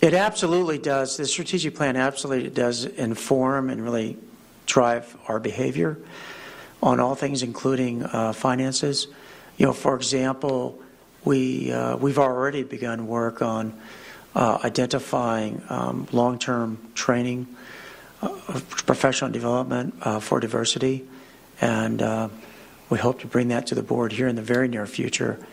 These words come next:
That started, uh, well, some time ago, but really,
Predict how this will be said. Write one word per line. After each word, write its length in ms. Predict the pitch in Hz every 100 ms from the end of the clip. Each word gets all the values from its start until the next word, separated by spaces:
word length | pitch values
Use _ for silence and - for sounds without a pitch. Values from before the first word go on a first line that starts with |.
| - - - -
That 180 | 131 127
started, 440 | - 147 127 113 120 - -
uh, 300 | 120 - - - - -
well, 180 | 185 139
some 220 | - 135
time 260 | - 151
ago, 260 | 135 113 113
but 200 | 110 117
really, 480 | 123 156 139 113